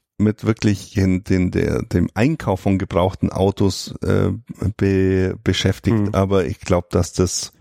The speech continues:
Speaker 1: also ich glaub tatsächlich, dass das jetzt so für ein, zwei, drei Jahre alte Autos kein Problem ist,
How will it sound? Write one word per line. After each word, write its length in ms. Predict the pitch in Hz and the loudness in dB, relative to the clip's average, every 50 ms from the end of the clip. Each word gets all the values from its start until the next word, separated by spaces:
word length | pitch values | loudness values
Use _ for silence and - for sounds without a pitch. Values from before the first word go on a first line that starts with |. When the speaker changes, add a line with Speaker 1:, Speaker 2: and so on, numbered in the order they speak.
| _ _ _ _ _ _ _ _ _ _ - - | _ _ _ _ _ _ _ _ _ _ -6 -4
Speaker 1:
also 140 | 120 107 113 | -2 0 0
ich 60 | 107 | 0
glaub 160 | 117 117 117 | 0 0 0
tatsächlich, 400 | - 127 117 - 131 127 127 117 | 0 0 0 2 0 0 0 0
dass 160 | 107 104 104 - | 0 0 0 2
das 260 | - 104 - - - - | 0 -2 -2 -4 -6 -2
jetzt 320 | - 104 104 - - - - | 0 0 0 0 -4 -4 0
so 140 | - 104 95 | 0 0 0
für 440 | - - 98 98 98 95 92 90 - _ - - - - | 0 0 0 2 4 4 2 0 -2 _ -18 -20 -20 -8
ein, 200 | - - 117 - | -2 0 0 0
zwei, 260 | - - 110 107 104 101 | 0 0 0 2 2 2
drei 240 | - 95 98 113 | 2 2 2 2
Jahre 320 | 127 123 113 110 107 - - | 2 2 2 2 0 0 2
alte 280 | 98 104 - - - | 0 0 0 0 0
Autos 320 | 73 104 110 - 104 - - | 0 0 0 0 -4 -4 -2
kein 200 | - - 101 101 | -2 0 0 0
Problem 440 | - - 95 92 - 95 101 117 139 | 0 -2 -4 -2 0 2 2 2 2
ist, 260 | 151 151 - - | 0 -2 -4 -8